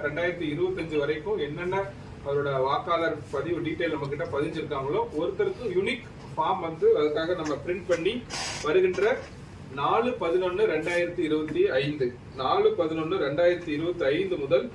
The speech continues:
நாலு பன்னெண்டு ரெண்டாயிரத்தி இருபத்தி ஐந்து வரையிலான சுமார் ஒரு மாத காலத்திற்கு வீடு வீடாக சென்று இந்த எனுமரேஷன் ஃபார்ம் என்று சொல்லக்கூடிய கணக்கெடுப்பு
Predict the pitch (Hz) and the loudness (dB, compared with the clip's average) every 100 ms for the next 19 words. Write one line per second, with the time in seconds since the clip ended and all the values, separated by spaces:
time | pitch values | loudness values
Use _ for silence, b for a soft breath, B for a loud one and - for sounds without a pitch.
0 | - - - 135 165 226 233 175 165 170 | -12 -16 -6 -2 2 6 4 4 0 0
1 | 170 202 151 165 185 180 - 147 151 202 | 2 2 2 4 4 2 0 -2 4 4
2 | 208 175 147 160 170 151 147 143 135 156 | 4 2 4 2 2 2 4 4 2 -2
3 | - - 147 139 165 214 202 185 170 180 | -4 -2 0 2 2 2 2 2 2 2
4 | 170 160 147 147 240 - - - - 151 | 0 0 -4 -2 -6 -6 -16 -16 -14 -6
5 | 190 233 240 190 180 165 202 170 160 160 | -4 -2 0 2 2 2 0 0 -4 0
6 | 185 240 - - 156 151 143 139 131 127 | 4 4 2 -8 0 2 4 4 2 0
7 | - - 208 214 214 196 190 165 175 185 | -8 -2 0 2 6 4 4 -2 0 0
8 | 185 165 170 170 160 151 151 190 185 147 | 0 -2 0 2 0 0 0 0 0 0
9 | 196 202 196 185 | 0 2 0 0